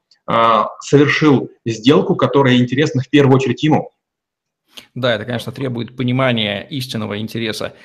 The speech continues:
Speaker 2: сторон, и как раз вот интересы дочери Рокфеллера здесь очень хорошо выражены именно в этом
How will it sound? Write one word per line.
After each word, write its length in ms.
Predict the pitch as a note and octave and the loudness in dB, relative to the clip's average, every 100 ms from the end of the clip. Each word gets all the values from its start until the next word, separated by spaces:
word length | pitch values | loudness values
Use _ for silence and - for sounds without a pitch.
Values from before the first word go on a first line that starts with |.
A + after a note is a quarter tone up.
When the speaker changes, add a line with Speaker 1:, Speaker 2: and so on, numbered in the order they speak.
| - | -20
Speaker 2:
сторон, 560 | - - G#2 A#2 C#3 G2+ | -16 -6 -4 -2 -2 -4
и 400 | G#2 G#2+ G2+ G2 | -8 -10 -12 -14
как 200 | - D#2+ | -14 -14
раз 140 | F2 | -14
вот 120 | - | -16
интересы 500 | F#2+ F#2+ G#2+ G#2 G#2 - - - - | -16 -10 -6 -4 -6 -8 -16 -18 -6
дочери 320 | B2 B2+ C3+ | -2 0 2
Рокфеллера 460 | C3 B2+ E3 D3 | 2 0 -2 0
здесь 380 | B2 C#3+ C#3 - - _ _ - | 0 0 0 -4 -12 _ _ -2
очень 260 | E3+ F#3+ | 0 0
хорошо 420 | F#3 D#3+ D3 E3+ D3 | 0 2 2 2 2
выражены 680 | D#3 D3 C3+ C3+ B2+ - | 2 2 0 -2 -4 -10
именно 280 | - C3 B2 | -8 -6 -4
в 80 | A#2 | -4
этом 320 | C3 A#2 - | -4 -4 -6